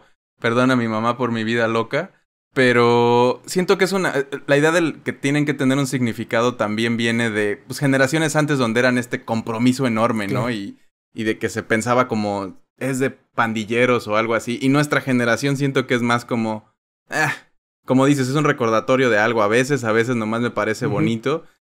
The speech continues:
Speaker 1: porque a mí me preguntan mucho, ¿y qué significan? Y, pues, que me quería hacer eso en ese momento, ¿no? <laughs> Más, más allá de eso no hay.
Speaker 2: Sí, sí.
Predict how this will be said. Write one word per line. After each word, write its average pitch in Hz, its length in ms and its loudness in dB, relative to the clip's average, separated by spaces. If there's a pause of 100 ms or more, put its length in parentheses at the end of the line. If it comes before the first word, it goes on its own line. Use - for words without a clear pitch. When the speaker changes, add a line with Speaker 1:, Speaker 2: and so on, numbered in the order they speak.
(240)
Speaker 1:
porque 127 220 0
a 123 40 6
mí 139 120 4
me 147 100 4
preguntan 120 400 0
mucho, 120 220 -2
¿y 110 120 -8
qué 160 120 0
significan? 127 560 0
Y, 110 100 -10
pues, - 180 -14
que 123 80 -4
me 120 120 -2
quería 135 200 2
hacer 147 180 2
eso 135 180 2
en 127 100 0
ese 123 160 -2
momento, 107 440 -4
¿no? 110 120 -2
<laughs> 143 180 2
Más, 135 300 2
más 135 200 2
allá 135 200 4
de 123 180 4
eso 123 180 0
no 117 180 -2
hay. 104 220 -2
Speaker 2:
Sí, 220 320 -8
sí. 156 180 -10